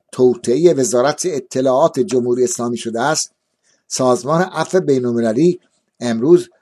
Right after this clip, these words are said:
با انتشار بیانیه‌ای اعلام کرد که بر اساس گزارش‌ها احتمال دارد ریحانهٔ جباری بامداد شنبه، فردا، اعدام شود. ریحانهٔ جباری هفت سال پیش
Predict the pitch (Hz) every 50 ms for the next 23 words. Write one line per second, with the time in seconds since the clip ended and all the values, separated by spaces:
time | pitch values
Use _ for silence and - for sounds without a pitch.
0 | _ _ 120 127 123 127 131 120 107 - 110 - - 151 156 147 127 101 110 117
1 | 113 113 117 113 120 147 160 170 139 123 127 147 170 180 175 - 170 156 156 156
2 | - - 127 127 127 123 120 120 - 160 165 156 - - 120 107 - _ _ _
3 | _ - 127 117 127 123 117 117 117 - 135 151 170 170 - 135 113 - _ -
4 | 120 123 139 160 156 143 156 151 156 156 156 _ _ _ _ _ - 123 127 120
5 | 110 110 117 117 117 135 143 127 110 90 107 123 117 92 101 117 113 110 143 170
6 | 175 - _ _ _ _ 107 107 120 120 120 113 107 139 156 139 135 - - -
7 | - 120 113 117 127 135 - - _ _ 131 117 110 110 101 139 156 165 170 -
8 | _ _ _ _ _ _ 127 123 123 127 156 175 160 123 - 117 113 113 107 104
9 | - _ _ _ _ _ _ _ _ _ _ _ - 110 113 107 110 120 139 156
10 | 151 131 107 139 127 120 101 123 123 117 131 165 185 180 - _ _ - 147 156
11 | 160 - - - 160 147 139 131 127 139 175 190 175 - -